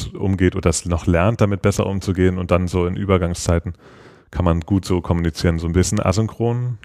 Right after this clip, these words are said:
aber trotzdem darauf eingehen dann quasi, haben wir dann gemacht. Und es hat gut geklappt eigentlich. Also, dass sie was geschrieben hat ins Tagebuch und ich habe dann geantwortet auf das Tagebuch,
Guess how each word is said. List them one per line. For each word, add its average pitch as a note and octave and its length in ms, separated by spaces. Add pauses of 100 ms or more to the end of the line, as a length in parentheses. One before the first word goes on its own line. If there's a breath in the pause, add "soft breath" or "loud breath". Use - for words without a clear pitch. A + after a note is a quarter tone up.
aber F2 160
trotzdem E2+ 560 (260)
darauf E2+ 260
eingehen E2+ 360
dann D#2 120
quasi, E2 360 (560)
haben F#2 100
wir F2 120
dann E2 140
gemacht. D#2 300
Und - 80
es - 60
hat F#2 100
gut F#2 120
geklappt - 360
eigentlich. D2+ 280
Also, E2 120
dass E2 180
sie E2+ 120
was E2 160
geschrieben G2+ 320
hat G2 120
ins G2 220
Tagebuch F#2 480
und F#2 60
ich - 120
habe F2+ 100
dann E2+ 140
geantwortet F#2 520
auf - 100
das - 140
Tagebuch, F2 400